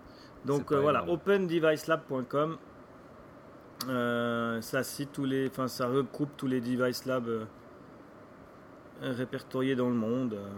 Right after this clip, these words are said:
Speaker 2: Donc, si on n'a pas un près de chez vous, bah, essayez, euh, pourquoi pas faire le vôtre. Demandez à vos amis, à autres, s'ils ont pas des vieux Natel ou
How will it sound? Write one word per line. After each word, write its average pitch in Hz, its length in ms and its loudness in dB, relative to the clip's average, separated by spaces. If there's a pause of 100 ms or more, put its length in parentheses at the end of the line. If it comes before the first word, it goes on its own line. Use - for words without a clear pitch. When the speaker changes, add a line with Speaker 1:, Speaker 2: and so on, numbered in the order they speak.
(580)
Speaker 2:
Donc, 107 100 -8
si - 100 0
on - 20 4
n'a 165 100 4
pas 139 140 6
un 139 100 4
près 120 160 2
de - 60 -4
chez 120 100 0
vous, 151 140 4
bah, 104 180 4
essayez, 110 320 2
euh, 98 380 2
pourquoi 98 180 -4
pas 101 160 -4
faire 98 180 -4
le 95 80 -2
vôtre. 117 360 -6 (800)
Demandez 107 280 2
à 107 100 6
vos 98 220 0
amis, 104 560 2
à 87 440 -2
autres, 98 280 -6
s'ils 92 220 -10
ont 87 40 -6
pas 95 120 -4
des 95 100 -4
vieux 92 140 -6
Natel 104 580 -2
ou 92 160 -6